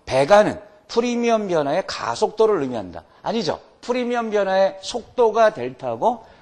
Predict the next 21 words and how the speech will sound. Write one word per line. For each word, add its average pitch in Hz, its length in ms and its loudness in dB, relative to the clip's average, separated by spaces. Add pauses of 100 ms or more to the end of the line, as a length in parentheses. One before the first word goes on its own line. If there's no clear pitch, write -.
가속도가 170 880 0
감마고, 117 840 -4 (180)
감마죠, 151 480 -2
감마. 92 320 -12 (240)
배가가 160 420 2
아니고. 104 400 -2 (800)
이 139 100 -6
번이 165 220 -2
틀렸네요. 151 420 -4 (100)
배가는, 208 480 0 (440)
예, 123 320 4
변동성 214 580 0
변화에 165 300 -2
대한 165 160 -6
옵션 135 300 -6
가격 139 200 -4
변화를 113 320 -8
보는 98 240 -14
거죠. 90 360 -6 (800)
그다음에 147 260 -2
세타는 226 720 2